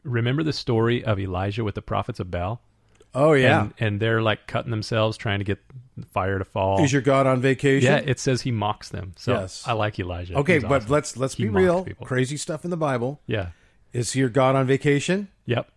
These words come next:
Speaker 2: Is
Speaker 1: Maybe
Speaker 2: he out?
Speaker 1: he's, maybe
Speaker 2: Is he
Speaker 1: he's
Speaker 2: out?
Speaker 1: in the bathroom.
Speaker 2: Is he in the bathroom?
Speaker 1: Covering his feet.
Speaker 2: Yeah, I think that's awesome.
Speaker 1: Oh,
Speaker 2: Like,
Speaker 1: man.
Speaker 2: oh, man. Just went
Speaker 1: Okay,
Speaker 2: right for the
Speaker 1: now
Speaker 2: throat.
Speaker 1: that, um, Elijah's,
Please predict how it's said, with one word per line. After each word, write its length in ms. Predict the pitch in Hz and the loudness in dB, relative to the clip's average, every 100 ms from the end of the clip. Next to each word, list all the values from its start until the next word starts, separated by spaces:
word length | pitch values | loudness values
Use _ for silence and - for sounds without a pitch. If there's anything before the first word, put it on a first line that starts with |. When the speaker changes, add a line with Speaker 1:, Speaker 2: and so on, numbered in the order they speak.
| _ _ _ _ _ - | _ _ _ _ _ 0
Speaker 2:
Is 180 | 120 127 | 2 6
Speaker 1:
Maybe 60 | |
Speaker 2:
he 80 | 143 | 6
out? 160 | 147 151 | 6 4
Speaker 1:
he's, 160 | - | 0
maybe 100 | 131 | 0
Speaker 2:
Is 60 | 139 | 4
he 60 | 147 | 6
Speaker 1:
he's 100 | 151 | 6
Speaker 2:
out? 60 | |
Speaker 1:
in 60 | 151 | 4
the 120 | 98 | 4
bathroom. 280 | 98 104 - | 0 0 0
Speaker 2:
Is 80 | 131 | 2
he 100 | 147 | 4
in 60 | 143 | 4
the 60 | |
bathroom? 480 | 131 127 131 156 170 | 4 2 2 0 -2
Speaker 1:
Covering 400 | 165 117 113 113 | -2 -4 -2 -2
his 100 | 104 | -4
feet. 280 | - 113 127 _ _ | -4 -6 -6 _ _
Speaker 2:
Yeah, 360 | 165 151 104 110 - | 0 2 2 -4 -4
I 100 | 127 | -4
think 220 | 120 107 | -4 -6
that's 240 | 107 104 | -8 -8
awesome. 440 | 98 90 95 95 85 | -10 -12 -12 -14 -8
Speaker 1:
Oh, 200 | 113 104 | -2 0
Speaker 2:
Like, 140 | 98 98 | 0 0
Speaker 1:
man. 260 | 98 90 | -2 0
Speaker 2:
oh, 120 | 131 117 | -2 0
man. 240 | 123 110 | 0 0
Just 200 | 175 - | -2 -2
went 180 | 143 131 | -2 0
Speaker 1:
Okay, 140 | 117 | 2
Speaker 2:
right 260 | 131 139 - | 4 2 0
for 120 | 120 | 0
the 40 | |
Speaker 1:
now 160 | 131 127 | 2 2
Speaker 2:
throat. 300 | 104 90 120 | 0 -6 -2
Speaker 1:
that, 320 | 127 123 - 147 | 2 2 0 -2
um, 380 | 120 104 98 - _ - | 0 2 -2 -10 _ -6
Elijah's, 640 | 117 113 120 131 120 - | -4 0 0 2 0 -4